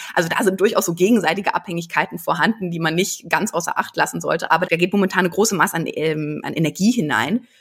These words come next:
zu versuchen, das zu entzerren, auch von chinesischer Seite, und zu sagen, man muss sich unabhängiger machen.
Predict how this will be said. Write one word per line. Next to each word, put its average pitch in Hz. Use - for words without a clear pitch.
zu 185
versuchen, 180
das 139
zu -
entzerren, 170
auch 165
von 170
chinesischer 170
Seite, 143
und -
zu -
sagen, 160
man 165
muss 185
sich 190
unabhängiger 160
machen. -